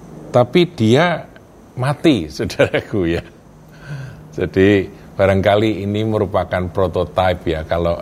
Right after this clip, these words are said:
Elia itu gambaran dari peristiwa Tuhan Yesus yang naik ke surga, Elisa ini gambaran dari gereja Tuhan, begitu, ya.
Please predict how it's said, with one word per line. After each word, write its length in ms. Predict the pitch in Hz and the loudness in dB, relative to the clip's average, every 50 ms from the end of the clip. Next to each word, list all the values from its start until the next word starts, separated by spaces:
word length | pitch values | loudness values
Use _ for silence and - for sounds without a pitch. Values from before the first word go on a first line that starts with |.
| - | -8
Elia 560 | - 101 92 85 85 85 82 87 87 87 85 82 - | -6 -4 -2 0 0 0 2 2 2 2 2 0 -4
itu 560 | 82 85 80 - - 95 98 98 92 82 82 - - - - | -6 -8 -8 -4 -2 0 0 0 0 -2 -6 -10 -14 -8 -4
gambaran 640 | 95 92 85 80 85 80 78 85 85 85 85 82 | -2 -2 0 0 0 0 0 0 0 0 0 -2
dari 320 | 87 82 78 80 80 78 76 | -2 -4 -2 -2 -2 -2 -4
peristiwa 880 | 73 - - 87 92 82 - - - 90 87 85 87 85 85 85 82 - - - - - - - - - - - - - - - - - - | -6 -6 -2 -2 -2 -2 -2 -4 -4 -2 -2 -2 -2 -4 -4 -6 -8 -10 -12 -20 -20 -20 -20 -20 -20 -20 -20 -20 -20 -20 -20 -18 -6 2 2
Tuhan 320 | 104 85 78 90 85 82 | 4 4 4 0 0 0
Yesus 560 | 82 82 90 90 82 - - 104 92 - - 90 | 2 4 4 4 4 2 0 -2 -2 0 -2 -6
yang 240 | 82 78 82 82 | -6 -4 -4 -4
naik 240 | 85 85 82 - - | -4 -4 -6 -8 -8
ke 80 | - 90 | -8 -8
surga, 520 | - - 90 85 90 85 - 95 90 92 110 135 160 170 - - - - - - - - - - - - - - - - - - - - - - - - | -6 -4 -4 -4 -4 -4 -2 0 2 2 2 2 0 -4 -8 -16 -18 -18 -18 -18 -18 -18 -20 -18 -18 -18 -18 -18 -18 -20 -20 -20 -20 -20 -20 -20 -16 -6
Elisa 640 | - 107 101 95 95 98 87 - - 110 101 98 95 | 0 2 2 4 4 2 2 2 2 2 2 2 2
ini 320 | 90 87 92 98 120 113 | 0 -2 -4 -4 -6 -6
gambaran 480 | - 87 85 80 78 82 80 85 85 85 | -4 -4 -4 -2 -2 0 0 0 -2 -2
dari 160 | 92 82 80 | -2 -2 -2
gereja 480 | 80 - - 87 85 80 - 98 85 76 | -2 -2 0 0 0 0 2 0 -2 2
Tuhan, 480 | - 113 104 113 120 101 80 69 71 | 4 4 4 4 4 2 0 -4 -8
begitu, 400 | 73 80 73 87 82 - - 90 | -10 -6 -4 -4 -4 -2 -2 -2
ya. 320 | 85 80 78 82 90 110 | 0 0 0 -2 -2 -4